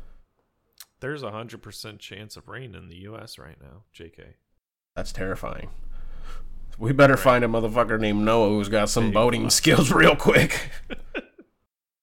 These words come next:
Speaker 2: All right, and Gibweeb coming in. Last one. Ymir works at Walmart and Walgreens. In the frozen food section, I guess.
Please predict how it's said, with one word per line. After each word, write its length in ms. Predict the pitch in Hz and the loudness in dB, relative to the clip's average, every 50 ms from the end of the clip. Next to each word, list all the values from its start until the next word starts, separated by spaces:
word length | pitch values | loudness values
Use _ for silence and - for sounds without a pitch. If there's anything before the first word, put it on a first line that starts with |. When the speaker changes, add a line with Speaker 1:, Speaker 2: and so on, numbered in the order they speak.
| _ _ 156 | _ _ 4
Speaker 2:
All 60 | 170 | 6
right, 180 | 208 190 - 175 | 8 8 8 8
and 180 | 196 202 214 | 6 4 4
Gibweeb 600 | 214 233 220 202 208 185 156 120 - - - - | 4 4 4 4 4 4 4 4 2 -2 -6 -4
coming 220 | - 196 185 190 185 | -2 0 0 2 2
in. 360 | 175 175 156 135 110 92 - - - - - - - - - _ _ _ - | 4 4 4 4 2 0 -2 -6 -12 -12 -14 -14 -16 -18 -20 _ _ _ -2
Last 360 | 139 175 190 170 156 - - | 2 4 6 6 4 4 4
one. 360 | 151 143 135 117 98 85 80 85 | 4 4 4 4 2 0 -2 -2
Ymir 340 | 90 110 135 156 165 160 147 | 0 0 2 2 2 2 2
works 340 | 123 131 135 131 - - - | 4 2 2 0 -2 -4 -4
at 320 | - 104 98 - - - - - - - - - - - - | -2 -2 -2 -2 -4 -8 -10 -10 -10 -12 -12 -14 -14 -16 -14
Walmart 680 | 87 87 95 123 123 113 101 98 95 92 87 85 71 - - - - - - - - - | -4 2 4 6 6 6 4 2 0 0 0 0 -2 -4 -6 -8 -8 -8 -10 -10 -10 -8
and 260 | 71 80 80 80 73 | -8 -8 -8 -8 -8
Walgreens. 1000 | - 78 82 98 113 113 104 98 90 92 90 85 78 - - - - - - - - - - - - - - - - _ _ _ _ _ _ _ _ _ _ _ _ _ _ _ _ _ _ _ _ _ _ _ _ _ - | -8 -2 2 6 6 6 6 4 2 -2 -4 -4 -6 -6 -8 -10 -10 -10 -12 -12 -12 -12 -12 -12 -14 -14 -16 -18 -20 _ _ _ _ _ _ _ _ _ _ _ _ _ _ _ _ _ _ _ _ _ _ _ _ _ -6
In 140 | 104 101 98 | -4 -4 -4
the 60 | 98 | -4
frozen 500 | - - 107 101 98 92 - 95 92 90 | -2 -2 -2 -2 -2 -4 -4 -6 -6 -6
food 280 | - - - 101 95 85 | -6 -4 -4 -4 -4 -4
section, 420 | - 85 78 73 - - 80 78 | -6 -6 -6 -6 -6 -8 -6 -6
I 120 | 73 73 73 | -6 -6 -6
guess. 380 | 71 71 71 - - - - | -6 -6 -6 -6 -6 -8 -8